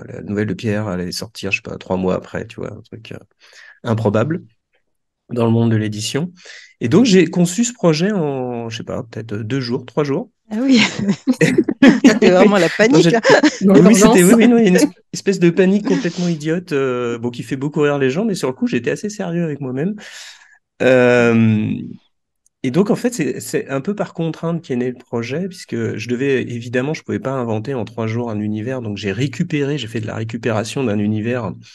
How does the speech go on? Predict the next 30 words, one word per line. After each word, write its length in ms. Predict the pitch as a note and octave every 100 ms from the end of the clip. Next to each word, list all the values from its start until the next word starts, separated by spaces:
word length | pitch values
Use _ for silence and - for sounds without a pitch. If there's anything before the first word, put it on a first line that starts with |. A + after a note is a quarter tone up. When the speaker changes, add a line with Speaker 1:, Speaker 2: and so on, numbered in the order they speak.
| - _ _ _ _
Speaker 1:
euh, 140 | - G2
rôlistique, 640 | G#2+ A#2 A#2 - D4+ -
euh, 140 | A#2+ A2
comme 220 | A2 G#2+
disait 260 | A2 A2 G2
Thomas, 380 | G#2 G2+ F3+
c'est-à-dire 400 | F3+ F#2+ F#2 F#2
un 40 | F#2
univers 320 | G2 G2+ A2
dans 120 | F2+
lequel, 360 | F2+ F2 A2+ A2
euh, 600 | F2+ F2 E2+ F2+ - - A2
je 180 | F2+
jouais 380 | F2+ F#2+ G#2+ A2+
au 200 | G2+ F#2
jeu 160 | F2+ G#2
de 60 |
rôle 300 | F#2+ G#2 A2+
depuis 260 | F2+ E2+ G#2
les 140 | G2
années 200 | G2 G2
quatre-vingt-dix, 720 | F#2 F2+ - F#2 G2 B2+ G3 -
qui 200 | - G2+
a 80 |
d'ailleurs, 560 | G2+ G#2 G#2+ A2+ A2+ G2
euh, 80 | G2
eu 160 | G2+ G#2+
quelques 320 | B2+ A2+ A2
scénarios, 640 | A#2 A2+ F#2+ G2+ G#2+ A2
euh, 240 | F2+ F#2